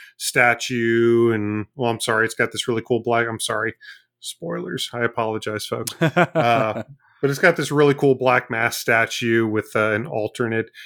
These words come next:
Speaker 1: head of some character. There's no way of knowing who it could be.
Speaker 2: No way of knowing.
Speaker 1: Uh, <laughs> no way of knowing who it could be. But, uh, they actually, people actually figured that out well before the game even came out, just like they did with Arkham Knight.
Speaker 2: It's
Speaker 1: But
Speaker 2: obvious. Yeah, it's
Speaker 1: but,
Speaker 2: obvious.
Speaker 1: but,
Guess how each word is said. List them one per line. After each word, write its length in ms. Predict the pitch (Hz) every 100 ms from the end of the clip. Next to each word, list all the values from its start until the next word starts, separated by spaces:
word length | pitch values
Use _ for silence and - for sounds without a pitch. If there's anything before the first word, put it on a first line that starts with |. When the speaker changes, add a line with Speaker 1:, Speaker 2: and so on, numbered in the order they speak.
| - -
Speaker 1:
head 360 | 113 107 107
of 220 | 120 104
some 400 | - 113 107 104 _
character. 640 | - 107 107 101 117 113
There's 200 | 113 104
no 160 | 113 113
way 260 | 104 113 107
of 120 | 104
knowing 340 | 107 101 104 104
who 120 | 110
it 120 | -
could 160 | 110 104
be. 200 | 113 113
Speaker 2:
No 380 | 104 107 101
way 180 | 95 82
of 100 | 85
knowing. 200 | 85 113
Speaker 1:
Uh, 200 | 110 107 - _ _ _ _ -
<laughs> 20 |
no 200 | 139 120
way 180 | 147 117
of 140 | 110
knowing 260 | 113 107 104
who 160 | 107 107
it 80 |
could 220 | _ - 160
be. 120 | - - - -
But, 500 | 123 160 147 127 -
uh, 260 | 135 123 117
they 100 | 120
actually, 380 | 131 - 123 107 _
people 380 | 131 131 113 107
actually 300 | 110 - 101
figured 340 | - 113 113
that 180 | 110 110
out 200 | 113 110
well 260 | 113 117 123
before 300 | 117 - 127
the 80 | 123
game 240 | 117 117
even 160 | 113 113
came 320 | - 123 110
out, 180 | 113 113
just 180 | 117 -
like 140 | 110
they 80 | 123
did 200 | 113 113
with 100 | 113
Arkham 320 | 113 110 104
Knight. 180 | 113 123
Speaker 2:
It's 160 | 120 127
Speaker 1:
But 80 |
Speaker 2:
obvious. 840 | 95 95 92 95 95 95 95 - -
Yeah, 540 | 92 92 90 90 90
it's 100 | 104
Speaker 1:
but, 60 | 90
Speaker 2:
obvious. 400 | 87 87 123 -
Speaker 1:
but, 260 | 208 220